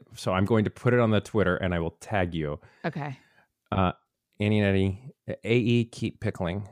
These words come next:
Speaker 1: I, so check
Speaker 2: Oh
Speaker 1: that
Speaker 2: my gosh.
Speaker 1: hashtag. <laughs> I don't, I'm not gonna do that
Speaker 2: A E
Speaker 1: hashtag. I
Speaker 2: keep
Speaker 1: can't, I can't
Speaker 2: pickling.
Speaker 1: introduce more hashtags into the universe.
Speaker 2: <laughs> Oh,
Speaker 1: Um,
Speaker 2: that's funny.
Speaker 1: no, you just basically cut up veggies,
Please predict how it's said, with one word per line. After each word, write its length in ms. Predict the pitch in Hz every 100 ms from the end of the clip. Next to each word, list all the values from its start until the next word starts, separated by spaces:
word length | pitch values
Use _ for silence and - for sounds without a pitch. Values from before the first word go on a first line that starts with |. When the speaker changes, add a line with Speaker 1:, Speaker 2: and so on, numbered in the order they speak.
| -
Speaker 1:
I, 200 | 98 92 -
so 160 | 107
check 220 | 92 110 226
Speaker 2:
Oh 40 |
Speaker 1:
that 180 | 117 87
Speaker 2:
my 60 | 95
gosh. 160 | 156
Speaker 1:
hashtag. 300 | 156 78 76 - - -
<laughs> 120 | 127 - - _ 92
I 40 |
don't, 120 | -
I'm 60 | 90
not 80 | -
gonna 180 | 190 165
do 80 |
that 160 | 82 80
Speaker 2:
A 40 |
E 40 | 190
Speaker 1:
hashtag. 320 | 160 156 -
I 80 | 98
Speaker 2:
keep 140 | 220
Speaker 1:
can't, 180 | 92 92
I 140 | 180
can't 240 | 147 110 92
Speaker 2:
pickling. 200 | 170 - 226
Speaker 1:
introduce 360 | - 90 92 -
more 160 | 92
hashtags 480 | 92 87 - 82 -
into 200 | 92 90
the 320 | 80 82 101 - -
universe. 440 | 95 80 82 - - - -
Speaker 2:
<laughs> 80 | 277 392 403 370 349 339 -
Oh, 60 | 214
Speaker 1:
Um, 400 | 98 95 92 87
Speaker 2:
that's 60 | 85
funny. 440 | 233 240 202 139 _ _ _ _ -
Speaker 1:
no, 240 | 127 180 160
you 200 | 87 110
just 340 | 135 170 -
basically 420 | 165 160 175 165 147
cut 200 | 139 143
up 80 | 135
veggies, 480 | 131 120 117 123